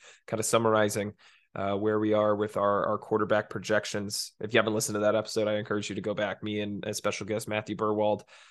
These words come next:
uh, we tried to predict all thirty-two week one N F L starting quarterbacks, and I did pretty well. I had Jimmy Garoppolo go to the Raiders. I had Aaron Rodgers go to the Jets, which hopefully will happen, uh, one day. Um, but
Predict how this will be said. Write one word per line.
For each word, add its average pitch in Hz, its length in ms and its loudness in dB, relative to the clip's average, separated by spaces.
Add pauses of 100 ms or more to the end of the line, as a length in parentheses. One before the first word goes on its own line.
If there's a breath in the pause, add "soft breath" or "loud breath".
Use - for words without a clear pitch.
(200 loud breath)
uh, 104 460 2
we 104 240 -4 (100)
tried 110 180 2
to 101 60 -2
predict 110 320 0
all 107 120 6
thirty-two 104 500 0
week 104 180 0
one 104 140 2
N 104 100 -2
F 104 120 -2
L 101 80 0
starting 101 280 0
quarterbacks, 127 440 4
and 117 100 2
I 127 180 6
did 147 220 2
pretty 110 180 -2
well. 107 300 -4 (100)
I 110 220 4
had 120 160 6
Jimmy 113 220 0
Garoppolo 101 460 0
go 98 120 -2
to - 60 -2
the 104 100 -2
Raiders. 123 440 4
I 113 120 0
had 110 260 2
Aaron 107 200 -2
Rodgers 107 300 -4
go 104 120 -2
to 87 60 -6
the 95 100 -6
Jets, 123 340 2
which - 240 -6 (140)
hopefully 117 260 0
will 110 80 0
happen, 117 300 0 (580 soft breath)
uh, 101 300 2
one 117 180 2
day. 113 220 2 (480 loud breath)
Um, 123 380 4 (440)
but 131 340 6